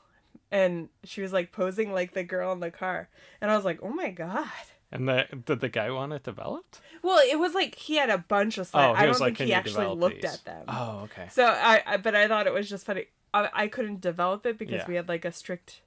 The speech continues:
Speaker 1: uh, nudity policy, but, like, <laughs> I was, it was just funny to me 'cause it wasn't that risque,
Speaker 2: No.
Speaker 1: but in the time, I'm sure it was.
Speaker 2: Oh, yeah.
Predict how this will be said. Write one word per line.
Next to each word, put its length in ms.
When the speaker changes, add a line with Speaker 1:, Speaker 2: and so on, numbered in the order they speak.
Speaker 1:
uh, 280
nudity 400
policy, 420
but, 220
like, 360
<laughs> 60
I 120
was, 340
it 40
was 100
just 160
funny 260
to 40
me 160
'cause 160
it 140
wasn't 340
that 200
risque, 760
Speaker 2:
No. 280
Speaker 1:
but 240
in 220
the 140
time, 340
I'm 180
sure 280
it 100
was. 320
Speaker 2:
Oh, 380
yeah. 160